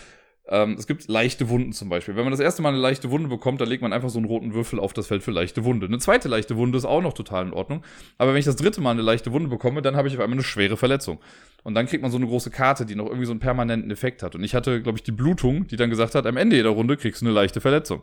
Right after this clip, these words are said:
Geil. Also habe ich schon quasi schwere Verletzung gehabt, habe jede Runde noch eine weitere bekommen, was dazu geführt hat, dass ich dann nochmal eine schwere Verletzung bekommen habe.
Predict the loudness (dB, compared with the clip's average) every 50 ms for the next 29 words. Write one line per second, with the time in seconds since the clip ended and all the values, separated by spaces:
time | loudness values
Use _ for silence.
0 | -12 -20 -20 -20 -20 _ _ _ 2 4 4 4 4 2 -2 -12 -20 _ _ -2
1 | 0 2 2 4 2 2 2 -2 -4 -6 -12 -20 _ _ _ _ _ _ _ _
2 | _ _ _ _ -8 -4 -2 -2 -2 -2 -2 -2 -2 -2 -2 -2 -2 0 2 2
3 | 2 4 2 2 2 2 2 2 2 2 0 -2 -2 0 2 2 4 4 4 2
4 | 2 2 2 2 2 4 2 2 2 0 -6 -8 -6 -4 -2 -2 -2 -2 -4 -4
5 | -6 -6 -6 -4 -4 -2 -2 0 0 0 -2 -4 -4 -2 -2 -2 0 0 0 0
6 | 0 -2 -4 -2 -2 -2 0 0 -2 -2 -4 -2 -2 -4 -4 -2 -2 0 0 2
7 | 0 0 -2